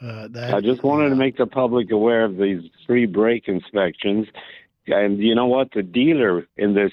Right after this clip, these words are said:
Speaker 2: case is the one I'm really ticked off about.
Speaker 1: Yeah. That, that is really valuable information. And I think a lot of people in Las Vegas have learned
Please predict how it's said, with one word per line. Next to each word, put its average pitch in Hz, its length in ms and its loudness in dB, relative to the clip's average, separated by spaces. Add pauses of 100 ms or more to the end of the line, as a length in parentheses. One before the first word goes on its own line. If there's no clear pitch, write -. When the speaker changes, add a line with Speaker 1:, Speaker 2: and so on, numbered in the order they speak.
(120)
Speaker 2:
case 85 360 0 (1300)
is 110 200 0
the 107 80 2
one 117 240 2
I'm 101 240 0
really 123 420 2
ticked 98 220 -4
off 107 260 2
about. 85 460 -6
Speaker 1:
Yeah. 98 260 -16 (540)
That, 147 300 0
that 147 160 4
is 127 400 0
really 143 400 2
valuable 127 480 0
information. 123 580 0
And 123 80 2
I 117 40 -2
think 117 160 -6
a 110 60 -2
lot 120 140 0
of 120 60 -4
people 123 240 -4
in 120 40 0
Las 113 200 -2
Vegas 120 340 -2
have 107 200 -8
learned 120 480 -2